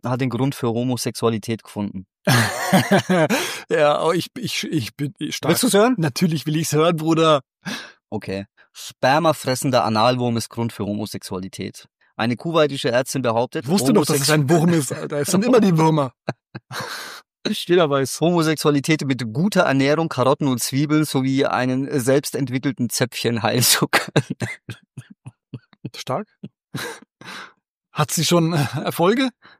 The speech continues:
Speaker 2: erzielt?
Speaker 1: Weiß ich nicht, Bro. Ich hab mich da nicht weiter eingelesen. Es kam auf jeden Fall im arabischen T V,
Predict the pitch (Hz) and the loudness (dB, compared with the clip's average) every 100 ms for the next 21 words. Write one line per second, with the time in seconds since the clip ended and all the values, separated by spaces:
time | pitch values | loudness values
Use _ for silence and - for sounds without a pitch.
0 | _ - _ _ 175 175 196 220 247 - | _ -20 _ _ -6 -2 2 2 2 -4
1 | _ 240 - - - - _ - - - | _ -4 -4 -6 -16 -18 _ -20 -18 -14
2 | 131 127 139 139 131 123 - - 117 - | 0 2 4 2 0 0 -2 -4 -2 2
3 | 143 - - _ - - - - - - | 2 -2 -10 _ -20 -16 -16 -16 -20 -20
4 | - _ - 113 113 117 - 110 110 107 | -20 _ -6 0 2 2 2 2 2 0
5 | 127 117 - 101 101 98 64 90 95 87 | 0 0 2 2 2 0 -2 -4 -6 -6
6 | 82 92 - 90 _ _ _ - - - | -6 -4 -4 -8 _ _ _ -10 -4 2
7 | 113 110 117 107 98 80 95 98 110 104 | 2 2 2 2 0 2 0 0 -2 -2
8 | 101 - 95 98 | -4 -2 0 0